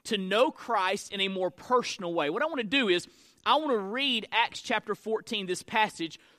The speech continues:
through the lens of Philippians chapter three. So hold your place in Acts fourteen, but turn to Philippians three, and these words of Philippians were written sometime after his time in Lystra and Derbe, but they give some insight into Paul's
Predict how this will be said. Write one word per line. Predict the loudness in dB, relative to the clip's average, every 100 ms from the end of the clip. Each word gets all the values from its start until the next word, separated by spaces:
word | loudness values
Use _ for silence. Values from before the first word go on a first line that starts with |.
| _ _
through | 0 2
the | 2
lens | 2 0 2 4 4 4 0 -4 -8 -8 -10 -12 _ _ -2
of | 0
Philippians | 0 -2 0 0 -2 -4 -4
chapter | -2 0 0 -4 -10
three. | -6 -2 -2 -2 -12 -4
So | 0
hold | 2 2
your | 0
place | -2 0
in | -2
Acts | -2
fourteen, | -4 -2 -6
but | -6
turn | -6 -6
to |
Philippians | -2 -2 -2 -6 -6
three, | -4 -4 -2
and | -6 -8 _ _
these | -6 -2
words | 2 2 0
of |
Philippians | -6 -4 -4 -4
were |
written | -2 -2
sometime | -4 -2 -2 -2 0 0 0 0
after | 0 0 -2 -2 0
his | -2 -4
time | -2 0 0 -2 -4
in | 0 0 -4 -10 _ _ _ _ _ _ _ -20 _ _
Lystra | 0 0 0 -6
and | -2
Derbe, | 4 4 4
but | -2
they | -2
give | 0 -2
some | -4 -2
insight | -2 -2 -2 0 0 0
into | -2 -2
Paul's | -4 0 2 4 2 -2